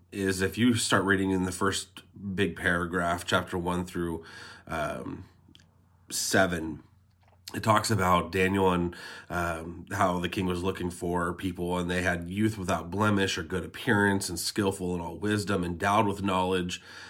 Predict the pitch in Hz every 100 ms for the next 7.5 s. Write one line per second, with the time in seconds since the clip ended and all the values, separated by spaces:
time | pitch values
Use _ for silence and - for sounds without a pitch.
0 | - - 113 107 - 107 98 98 95 98
1 | - - 98 95 95 - - 95 104 104
2 | 104 101 - 98 95 95 90 101 120 113
3 | 110 95 87 - 131 117 113 110 95 -
4 | 95 90 87 - 90 82 - 117 107 104
5 | 101 - - - - - 87 - 127 135
6 | 120 107 107 104 90 92 98 90 92 98
7 | 90 95 92 87